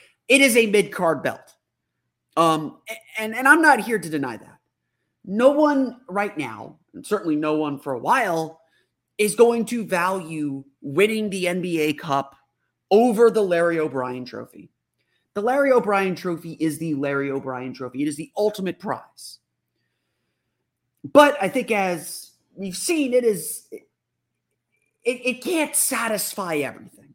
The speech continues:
Um, you know, I, I'm a big believer of this, that the N B A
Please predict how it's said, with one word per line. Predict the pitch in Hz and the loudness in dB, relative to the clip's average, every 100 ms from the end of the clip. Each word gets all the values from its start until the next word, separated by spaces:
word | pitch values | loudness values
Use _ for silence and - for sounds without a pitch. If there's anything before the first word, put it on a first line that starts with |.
| _ _ _ _ _ - | _ _ _ _ _ -18
Um, | 139 147 139 139 | -12 -10 -10 -8
you | |
know, | 151 - | -8 -2
I, | 208 208 | 0 4
I'm | 240 | 4
a | 233 | 4
big | 233 180 | 0 0
believer | 196 190 165 170 | -6 -6 -6 -6
of | 160 | -4
this, | 160 - | -4 -4
that | 151 | -10
the | 175 | -6
N | 196 233 | -4 -2
B | 208 175 | -2 -4
A | 160 156 143 | -2 -4 -6